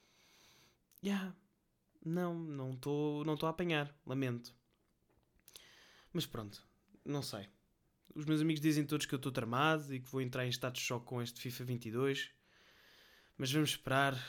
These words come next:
que a sorte esteja do meu lado e que consiga ter uma, uma equipa inicial de-, decente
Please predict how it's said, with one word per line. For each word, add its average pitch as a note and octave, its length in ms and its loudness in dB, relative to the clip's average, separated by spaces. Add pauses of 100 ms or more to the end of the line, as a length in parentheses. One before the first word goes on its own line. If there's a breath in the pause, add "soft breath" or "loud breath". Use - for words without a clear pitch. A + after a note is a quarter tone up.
(220 loud breath)
que - 80 -8
a B2 40 -4
sorte C3 300 -2
esteja B2+ 300 0
do B2 100 -2
meu G#2+ 140 -2
lado A#2+ 320 2
e A#2+ 40 -4
que A#2+ 60 -10
consiga A#2+ 500 -4
ter A#2+ 180 -6
uma, A#2 140 -4
uma A2 140 -6
equipa A2+ 280 -6 (540)
inicial A2 440 -4
de-, - 320 -12
decente B2 720 -2